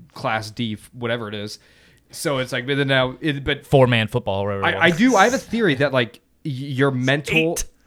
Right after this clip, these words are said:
Speaker 1: your mental, like, fortitude can improve your physical endurance. I honestly
Speaker 2: I, that's,
Speaker 1: believe that.
Speaker 2: that's proven by science.
Speaker 1: Oh, is it?
Speaker 3: Yeah.
Speaker 2: Yeah.
Speaker 1: Nice.
Speaker 2: They
Speaker 1: I'm
Speaker 2: even
Speaker 1: a sci-,
Speaker 2: had
Speaker 1: I'm a scientist.
Speaker 2: <laughs> You're a Scientologist.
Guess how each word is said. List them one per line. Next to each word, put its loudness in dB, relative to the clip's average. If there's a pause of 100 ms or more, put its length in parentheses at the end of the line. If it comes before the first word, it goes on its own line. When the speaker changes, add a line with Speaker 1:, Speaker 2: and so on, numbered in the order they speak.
(360)
Speaker 1:
your 0
mental, -4
like, -6
fortitude -6 (1120)
can -4
improve -2
your -4
physical -4
endurance. -12 (300)
I -4
honestly 4
Speaker 2:
I, 0
that's, 4
Speaker 1:
believe -4
that. -8
Speaker 2:
that's 4
proven 0
by -2
science. -6 (120)
Speaker 1:
Oh, 2
is -4
it? -6
Speaker 3:
Yeah. -14 (220)
Speaker 2:
Yeah. 0 (320)
Speaker 1:
Nice. -6
Speaker 2:
They 4
Speaker 1:
I'm 4
Speaker 2:
even -2
Speaker 1:
a -4
sci-, 2
Speaker 2:
had 4
Speaker 1:
I'm 0
a -2
scientist. -4 (280)
Speaker 2:
<laughs> -20
You're 0
a 0
Scientologist. 0